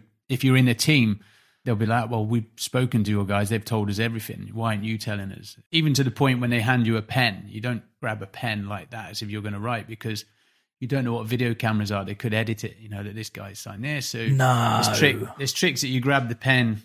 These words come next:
Speaker 1: but at arm length, so they couldn't even edit it to look like that you were, you're signing something. And bits of paper, they may say, "Read from the bit of paper in front of you," which is a, a reasonable request.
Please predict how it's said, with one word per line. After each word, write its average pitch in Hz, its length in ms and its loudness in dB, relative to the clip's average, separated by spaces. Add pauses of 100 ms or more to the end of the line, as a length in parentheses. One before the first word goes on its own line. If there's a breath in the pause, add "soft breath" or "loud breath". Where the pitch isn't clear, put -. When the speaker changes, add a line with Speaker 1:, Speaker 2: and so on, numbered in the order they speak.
(100)
Speaker 1:
but - 80 -12
at 113 180 -6
arm 117 300 -2
length, 110 240 -6
so - 140 -8
they 117 100 -6
couldn't 139 220 -4
even 113 160 0
edit 117 280 -2
it 107 140 -6
to - 100 -8
look 113 200 -4
like 107 180 -10
that 104 140 -16
you 107 180 -4
were, 104 80 -2
you're 107 400 -4
signing 110 480 2
something. - 400 -10 (480 soft breath)
And 143 160 4
bits 151 220 6
of 131 80 6
paper, 135 500 6
they 120 80 0
may 131 160 4
say, 110 380 0 (200)
"Read 117 300 0
from 110 200 -2
the 104 60 0
bit 98 160 -6
of - 80 -16
paper 104 320 -4
in 95 120 -8
front 101 260 -8
of - 80 -20
you," - 80 -20 (160)
which 156 220 0
is 156 160 6
a, 156 260 4
a 151 60 0
reasonable 139 440 6
request. - 520 -2